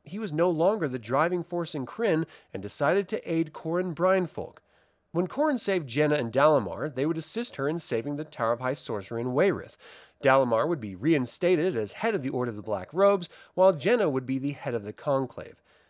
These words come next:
Jenna assigned Dalamar to watch over the Tower of Wayrith and rebuild it, and this is where Dalamar lives to this day. His life was initially one of stifled ambition, only to realize his greatest dreams through hard-fought sacrifice and loss.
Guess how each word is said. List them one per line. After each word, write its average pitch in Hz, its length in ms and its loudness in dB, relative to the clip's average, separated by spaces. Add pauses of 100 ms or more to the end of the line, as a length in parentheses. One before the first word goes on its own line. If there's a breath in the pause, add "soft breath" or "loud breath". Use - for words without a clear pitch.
(140 soft breath)
Jenna 123 300 6
assigned 110 420 0
Dalamar 117 380 4
to 107 80 -2
watch 135 280 4
over 120 160 -4
the 104 60 -8
Tower 127 300 0
of 101 80 -6
Wayrith 175 440 2
and 107 200 -6
rebuild 139 440 0
it, 131 160 -2 (320 loud breath)
and 113 160 -4
this 170 180 0
is 233 120 -8
where 233 160 0
Dalamar 165 500 2
lives 113 340 -2
to - 160 -12
this 92 200 -10
day. 87 400 -6 (920)
His 202 180 -4
life 311 240 4
was 233 160 -2
initially 208 480 0
one 127 300 0
of 165 180 0
stifled 143 480 -2
ambition, 185 640 2
only 180 240 4
to 127 80 0
realize 147 440 2
his 127 160 -4
greatest 147 380 -2
dreams 165 500 -2
through 127 300 -10
hard-fought 156 600 0
sacrifice 131 760 -4
and 101 100 -8
loss. 123 540 -2